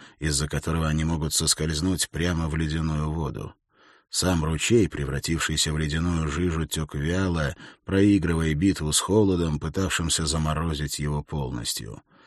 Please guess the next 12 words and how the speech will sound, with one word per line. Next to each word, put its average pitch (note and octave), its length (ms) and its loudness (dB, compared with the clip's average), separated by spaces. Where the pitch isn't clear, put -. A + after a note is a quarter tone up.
Всадник D2+ 600 0
посмотрел D#2+ 640 0
на C2+ 140 -4
ручей F2 520 2
и F2+ 140 2
невольно D#2+ 540 2
поежился. D#2 800 -4
«Если A#2 340 6
он B2+ 160 6
оступится A2+ 800 4
в F#2+ 100 6
воду, G2+ 560 6